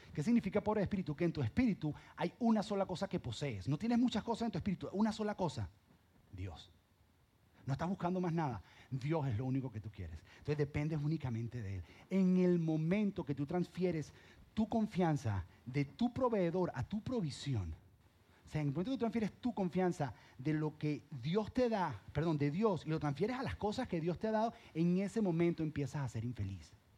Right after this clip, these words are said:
Porque en ese momento tú empiezas a forzarte a ti mismo a producir resultados que tú no puedes reproducirlos. Tú puedes influenciar los resultados,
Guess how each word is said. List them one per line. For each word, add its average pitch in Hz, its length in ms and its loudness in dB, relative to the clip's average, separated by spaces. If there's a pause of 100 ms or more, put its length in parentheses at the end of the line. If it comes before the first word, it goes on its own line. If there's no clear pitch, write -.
(520)
Porque 170 220 2
en 196 60 4
ese 208 160 2
momento 233 460 4
tú 180 120 -2
empiezas 214 360 0
a 208 40 0
forzarte 170 480 -2
a 208 60 -2
ti 208 180 0
mismo 202 340 4
a - 40 -6
producir 160 380 -2
resultados 160 760 0 (200)
que 143 120 -2
tú 160 100 0
no 170 80 4
puedes 143 320 -6
reproducirlos. 123 800 -10 (640)
Tú 175 100 -2
puedes 277 220 6
influenciar 196 500 4
los 233 120 2
resultados, 160 760 2